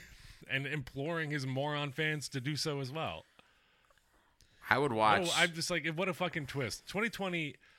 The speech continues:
Speaker 1: is like M. Night Shyamalan directed every day.
Speaker 2: <laughs> If you would have told me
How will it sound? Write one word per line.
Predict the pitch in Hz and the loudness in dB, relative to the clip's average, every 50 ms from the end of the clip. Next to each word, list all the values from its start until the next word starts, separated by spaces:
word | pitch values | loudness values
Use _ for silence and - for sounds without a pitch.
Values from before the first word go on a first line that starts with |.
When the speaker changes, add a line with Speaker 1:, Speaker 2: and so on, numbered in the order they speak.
| - - - - _ _ _ _ _ - | -20 -20 -20 -20 _ _ _ _ _ -4
Speaker 1:
is | - 147 131 156 | -2 -2 0 2
like | 156 139 127 | 0 2 2
M. | 147 160 170 | 2 2 2
Night | 175 170 - | 2 0 0
Shyamalan | - - 151 151 156 151 143 139 135 131 127 123 120 - - 139 | 0 0 0 0 0 0 0 0 0 0 0 -2 -4 -8 -10 -6
directed | 117 131 127 127 135 - - 123 - | -4 -2 0 0 0 0 -2 -4 -2
every | - - 120 113 117 117 113 | 0 -2 -2 0 0 0 0
day. | 107 101 90 80 71 - - - | 0 -2 -2 -6 -8 -12 -4 0
Speaker 2:
<laughs> | 131 120 - - - 932 906 - 988 988 1077 1077 1077 1077 1077 1077 1077 988 - 1077 1077 - - 1077 1077 - - - - - - - - - - - - - - - - - - - - - _ 494 - - - _ - 403 - - - - - - - _ - - - - - - - - | 2 4 6 6 6 6 4 2 2 2 2 2 0 0 -2 -4 -6 -6 -10 -12 -12 -12 -12 -12 -10 -6 -6 -6 -6 -4 -6 -6 -6 -6 -8 -8 -6 -6 -8 -10 -8 -8 -8 -8 -8 -6 _ -4 -4 -4 -8 _ -10 -10 -10 -12 -16 -18 -18 -18 -16 _ -12 -10 -8 -8 -8 -8 -6 -6
If | - 190 254 | -6 -2 2
you | 277 453 480 | 4 6 6
would | 440 381 | 6 6
have | 349 - | 6 6
told | - 226 220 214 196 | 6 6 6 6 6
me | 202 196 190 165 | 6 4 4 2